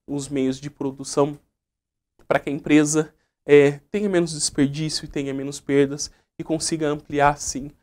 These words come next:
a sua margem de lucro. Quando a gente trabalha com os objetivos, nós temos duas visões. A primeira é a visão objetiva, que é a visão de quem produz. Como a gente define a qualidade?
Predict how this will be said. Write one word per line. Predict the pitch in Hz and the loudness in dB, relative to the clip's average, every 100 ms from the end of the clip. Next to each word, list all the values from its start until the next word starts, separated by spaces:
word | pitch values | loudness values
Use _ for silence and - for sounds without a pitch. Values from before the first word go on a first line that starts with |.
| _ _ | _ _
a | - | -10
sua | 151 - 143 | -8 -4 -4
margem | 143 131 135 135 | 0 0 -2 -8
de | 135 | -8
lucro. | 113 - - - _ _ _ _ _ _ _ _ _ _ _ _ _ _ _ - | -10 -12 -14 -16 _ _ _ _ _ _ _ _ _ _ _ _ _ _ _ 4
Quando | 254 | 6
a | 214 | 4
gente | 214 - | -2 -2
trabalha | 165 156 139 143 | 2 6 6 4
com | 143 143 139 139 - | -2 -4 -4 -6 -8
os | 151 147 | -4 -2
objetivos, | 143 135 120 - 170 139 - | -2 -6 -8 -8 -8 -10 -12
nós | 160 170 | -12 -10
temos | 190 185 165 | -8 -8 -8
duas | 180 247 208 | -8 -8 -8
visões. | 196 151 139 120 - - _ - - | -10 -4 -2 -2 -8 -18 _ -20 -2
A | 175 | -2
primeira | - 170 208 135 - _ - | -2 2 4 6 2 _ 2
é | 190 | 2
a | |
visão | 180 175 180 190 - | 2 2 2 2 0
objetiva, | 196 180 185 214 214 - 160 139 123 - _ _ _ | 2 2 2 -4 -4 -8 -6 -6 -6 -8 _ _ _
que | 175 | 6
é | |
a | 180 | 6
visão | 175 165 185 190 | 4 0 0 -4
de | 170 | -12
quem | - 180 185 | -6 -4 -4
produz. | - 226 226 147 131 131 - - _ _ _ _ _ _ - | -4 -2 0 0 -4 -4 -6 -10 _ _ _ _ _ _ 0
Como | 285 285 - | 0 0 -6
a | 180 | -8
gente | 208 - | -8 -8
define | 170 170 165 151 | -8 -6 -6 -6
a | 147 | -4
qualidade? | - 143 131 120 71 73 - | 0 0 2 -2 -2 -4 -18